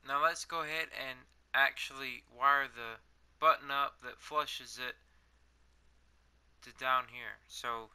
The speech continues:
to do that, very simple, just put a piece of redstone dust right in there,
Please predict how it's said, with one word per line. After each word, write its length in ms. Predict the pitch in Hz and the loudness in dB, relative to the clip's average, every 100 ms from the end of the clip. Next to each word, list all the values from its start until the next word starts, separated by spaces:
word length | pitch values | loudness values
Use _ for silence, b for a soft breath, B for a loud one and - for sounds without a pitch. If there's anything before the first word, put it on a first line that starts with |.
| - | -14
to 100 | 127 | -8
do 280 | 185 190 139 | -6 -4 -2
that, 280 | 117 113 - 110 | 0 0 -2 -4
very 240 | 143 175 165 | 2 4 2
simple, 540 | - 127 - 120 120 _ b b b - | -4 -8 -10 -14 -14 _ b b b -16
just 220 | 120 - | -16 -2
put 160 | 180 | 2
a 60 | 175 | 2
piece 320 | - 165 - | -2 -10 -8
of 80 | 135 | -2
redstone 480 | 151 156 - 156 135 | -2 -2 -4 -4 -4
dust 400 | 131 139 127 - | -2 -4 -4 0
right 220 | 156 170 | 6 6
in 160 | 165 143 | 4 -6
there, 320 | 120 117 120 | -4 -2 -2